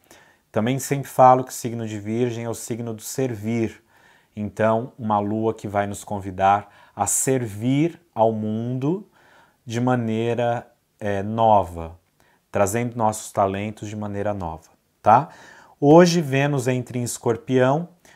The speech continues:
o que pode deixar a gente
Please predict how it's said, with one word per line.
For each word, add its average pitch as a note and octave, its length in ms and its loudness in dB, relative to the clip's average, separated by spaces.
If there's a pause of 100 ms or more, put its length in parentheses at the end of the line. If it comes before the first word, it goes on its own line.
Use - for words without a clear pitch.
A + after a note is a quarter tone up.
(140)
o G#2+ 60 -14
que - 120 -16
pode B2+ 260 4
deixar A#2+ 720 6
a G#2 120 0
gente G#2+ 1200 -4